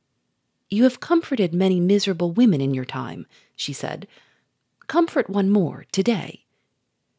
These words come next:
Without waiting to be answered, she led the way back into the room. The doctor followed her and closed the door. He placed her in the patient's chair opposite the windows. Even in London, the sun, on that summer afternoon,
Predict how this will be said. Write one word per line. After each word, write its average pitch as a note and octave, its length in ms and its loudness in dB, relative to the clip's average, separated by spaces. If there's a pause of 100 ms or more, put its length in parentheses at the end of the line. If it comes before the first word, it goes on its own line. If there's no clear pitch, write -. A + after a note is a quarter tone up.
(1040)
Without G3+ 360 4
waiting F#3 300 2
to D#3 80 -6
be E3 180 0
answered, D#3+ 440 -2 (400)
she - 160 -8
led F3+ 180 -4
the E3 100 -8
way E3 160 -2
back D#3 300 -4
into D3+ 160 -4
the D#3+ 100 -4
room. F3 360 -6 (1400)
The G#3 80 2
doctor B3 420 0
followed F#3 400 -2
her D3 80 -6
and C#3+ 140 -6
closed D3+ 380 -2
the E3+ 60 -2
door. F#3+ 380 -2 (540)
He G3+ 140 -8
placed - 400 -6
her - 60 -10
in D3+ 120 -8
the D#3 60 -6
patient's F3 440 -2
chair C3+ 340 -6
opposite - 380 -6
the E3+ 80 -6
windows. - 580 -2 (840)
Even F#3 220 4
in D3+ 140 4
London, E3 320 4
the C3+ 80 -2
sun, C#3 420 -2 (300)
on D#3+ 120 -4
that D3+ 200 -6
summer E3+ 240 0
afternoon, D#3+ 640 0